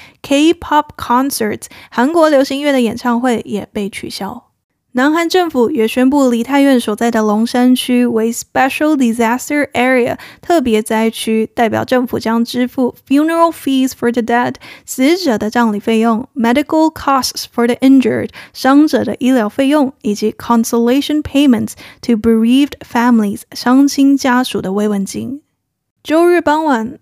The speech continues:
as the sun set，随着夕阳西下，梨泰院街道上suffuse布满了弥漫着一个mournful悲痛以及subdued压抑的气氛。那里的街道是closed to traffic，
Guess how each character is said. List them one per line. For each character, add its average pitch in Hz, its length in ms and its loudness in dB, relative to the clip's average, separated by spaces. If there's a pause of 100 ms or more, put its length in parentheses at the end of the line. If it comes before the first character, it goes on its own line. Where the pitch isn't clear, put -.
as 226 180 -6
the 240 100 -2
sun 277 460 -2
set， - 400 -4 (100)
随 220 240 -6
着 226 120 -2
夕 254 180 -4
阳 254 180 2
西 240 240 -4
下， - 340 -4 (340)
梨 262 160 0
泰 320 160 0
院 320 160 0
街 277 160 0
道 285 160 4
上 269 260 0
suffuse 262 720 -2 (100)
布 330 160 0
满 226 260 0
了 196 280 -8
弥 220 180 -2
漫 254 240 4
着 262 280 -2 (100)
一 254 100 -4
个 233 160 -2
mournful 269 800 0
悲 247 180 0
痛 269 380 -2
以 214 100 -6
及 220 220 -4
subdued 247 720 -2 (100)
压 233 240 -2
抑 247 140 0
的 220 100 -2
气 233 180 -4
氛。 226 340 -2 (400)
那 285 120 2
里 262 140 2
的 226 100 0
街 254 180 2
道 277 280 2
是 262 200 -4
closed 302 600 0 (160)
to 285 100 -2
traffic， 254 560 -4